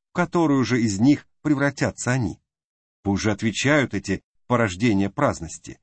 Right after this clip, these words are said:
манихеи, которые сами ничего не делают и пожирают достояние делающих». Слова огласительные.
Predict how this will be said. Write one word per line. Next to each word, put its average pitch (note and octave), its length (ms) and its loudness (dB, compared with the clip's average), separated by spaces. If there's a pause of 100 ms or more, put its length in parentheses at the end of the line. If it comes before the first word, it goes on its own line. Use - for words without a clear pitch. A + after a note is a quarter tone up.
манихеи, B2+ 680 2
которые G2+ 360 -4
сами D3 380 0
ничего G#2+ 600 0
не A2 220 2
делают C3+ 540 0 (300)
и F#3 140 -2
пожирают B2+ 640 2
достояние G2 720 0
делающих». E2 800 -6 (880)
Слова B2 380 0
огласительные. D2+ 840 -8